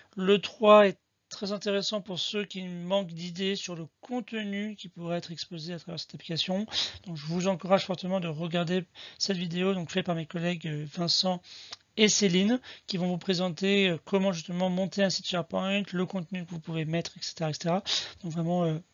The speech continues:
vidéo très intéressante. En point quatre, donc c'est si vous avez justement aimé mettre des applications comme ça de, dans Teams et vous souhaitez justement enrichir l'expérience de vos collaborateurs,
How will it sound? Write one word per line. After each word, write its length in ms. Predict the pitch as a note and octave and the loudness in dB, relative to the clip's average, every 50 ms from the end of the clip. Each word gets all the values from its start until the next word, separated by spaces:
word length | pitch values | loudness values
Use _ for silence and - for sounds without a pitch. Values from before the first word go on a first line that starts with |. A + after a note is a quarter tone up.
| _ _ _ _ | _ _ _ _
vidéo 320 | - F3+ D#3 D#3+ E3+ E3+ D#3+ | -6 -4 -2 0 0 -2 -2
très 180 | - - G3 | -2 0 0
intéressante. 680 | F3+ E3+ D3 E3 D#3+ D#3 - - G3 G3+ G#3+ G#3+ - - - - - - - - - - - - - | 0 0 0 0 0 2 4 6 6 6 6 6 2 -2 0 2 2 2 2 0 -4 -10 -10 4 10
En 180 | A#3+ A3+ A3+ | 12 12 12
point 320 | - - G3+ A3 G#3+ G#3+ G3 | 12 8 4 2 2 2 2
quatre, 400 | - G#3+ G#3+ A3 G#3+ - - F3+ | 2 4 4 4 4 0 -6 -12
donc 260 | E3+ F#3 F3+ F3 - | -12 -10 -8 -6 -6
c'est 400 | - - - G3 G3 G3 G3 F#3+ - - - - - - - - _ _ _ _ - - | -4 -4 -2 -2 -2 -2 -2 -4 -8 -16 -20 -20 -20 -20 -20 -20 _ _ _ _ -12 -6
si 560 | - - - - - A3 A3+ A3 A3+ A#3+ C4+ - | -4 -2 -2 -2 0 0 2 2 2 0 -2 -6
vous 220 | G#3 E3 E3+ E3+ | -8 -6 -2 0
avez 180 | F#3+ F#3 F3+ G3 | 2 2 2 0
justement 360 | E3+ D#3+ - G3 F#3+ G3 G3 | -2 -4 -2 0 4 4 6
aimé 480 | G3 G3 G3+ G3 F#3+ G3 G3+ G3+ G#3 G3+ F#3 | 6 6 4 4 2 4 4 2 2 0 -2
mettre 360 | F#3 F#3 F#3+ F3+ - - - F3 | 0 0 0 0 -2 -4 -6 -6
des 280 | F3 E3 D3+ D#3 E3 | -6 -6 -4 -4 -4
applications 480 | F3 - - F#3 F3+ D#3+ - - F#3+ E3+ | -4 -4 -4 -4 -2 -2 -2 -4 -6 -6
comme 160 | - E3+ D#3+ | -6 -6 -6
ça 320 | - - F#3+ F#3 F#3 F3+ | -2 0 2 2 2 0
de, 240 | E3+ F3 E3 D#3+ D#3+ D3+ | 0 -2 -4 -4 -4 -6
dans 160 | D#3+ D#3+ D3+ | -6 -8 -8
Teams 320 | - - F3+ F#3 F#3+ F#3 F3 F#3 G3+ A3 | -8 -6 -6 -4 -4 -4 -6 -8 -8 -8
et 60 | F#3 | -8
vous 140 | D3+ D3 D#3+ | -6 -6 -8
souhaitez 260 | - - E3+ D3 F#3+ | -8 -10 -10 -8 -10
justement 460 | E3 D3+ - E3+ F3+ - D4 C#4+ B3+ | -10 -10 -8 -8 -8 -8 -4 4 6
enrichir 880 | G#3+ G#3 G#3+ G#3+ G#3 G3 G#3 G3+ G3 - - - G#3 G#3 G#3 G3 E3+ E3+ | 8 8 10 8 6 4 2 2 2 2 0 0 2 2 2 2 2 2
l'expérience 800 | D#3+ E3+ F#3 G3+ G3 - - - F#3+ F#3+ F#3 F3+ F#3+ F#3+ F#3 E3 | 2 4 4 4 2 2 -2 -4 -2 -2 -2 0 -2 -2 -4 -4
de 60 | F3 | -6
vos 40 | D#3+ | -6
collaborateurs, 800 | - F3+ E3 E3 D#3+ D#3+ D#3+ D#3 D3 - F#3 F#3+ G3+ G#3+ A3+ | -6 -4 -4 -4 -4 -4 -4 -4 -4 -4 0 2 2 2 2